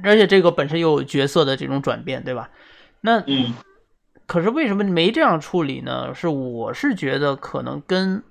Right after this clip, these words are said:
Speaker 1: 就是他们死心是想让 Hugh Jackman 退休有关系。
Speaker 2: 嗯。
Speaker 1: 就是，就是这部电影是那个 Hugh Jackman 跟那个，那个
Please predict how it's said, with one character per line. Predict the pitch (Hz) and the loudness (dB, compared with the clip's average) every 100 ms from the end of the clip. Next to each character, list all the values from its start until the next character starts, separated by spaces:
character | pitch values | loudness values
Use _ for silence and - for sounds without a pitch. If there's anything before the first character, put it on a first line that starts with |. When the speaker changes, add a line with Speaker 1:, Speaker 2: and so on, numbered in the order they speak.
| _ | _
Speaker 1:
就 | 170 | -6
是 | 147 | -4
他 | - | 0
们 | 185 | -2
死 | 160 - 117 | -2 -8 -14
心 | 113 - 226 220 | -8 -2 0 -2
是 | 180 | -6
想 | 147 135 135 | -6 -8 -2
让 | 147 143 | -2 0
Hugh | 156 | -2
Jackman | 147 147 - 131 131 | 0 0 0 -8 -6
退 | 156 | -8
休 | 135 135 127 _ - - - | -8 -8 -10 _ -20 -20 -6
有 | 151 | -4
关 | 135 135 | 0 -2
系。 | 135 185 - _ _ _ _ _ _ _ _ _ | -4 -12 -18 _ _ _ _ _ _ _ _ _
Speaker 2:
嗯。 | 131 123 117 - - | -10 -8 -10 -8 2
Speaker 1:
就 | 180 | 4
是， | 165 - - _ _ _ _ _ _ - | 4 -4 -20 _ _ _ _ _ _ 0
就 | 208 | 2
是 | 175 180 180 175 170 160 156 156 - _ _ _ _ _ - | 6 6 8 8 6 6 4 2 -4 _ _ _ _ _ 0
这 | 277 | 2
部 | 208 240 | 4 2
电 | 240 208 | 4 2
影 | 147 127 | 2 -2
是 | - | -4
那 | 170 | -4
个 | 160 143 | -2 -2
Hugh | 151 190 | -2 0
Jackman | 196 196 156 139 | 0 -2 -6 -4
跟 | 160 170 | -6 -4
那 | 170 | -6
个， | 151 135 131 127 127 - _ _ _ _ _ _ _ - - - - - | -6 -10 -8 -8 -10 -14 _ _ _ _ _ _ _ -20 -16 -16 -18 -12
那 | |
个 | 156 | -12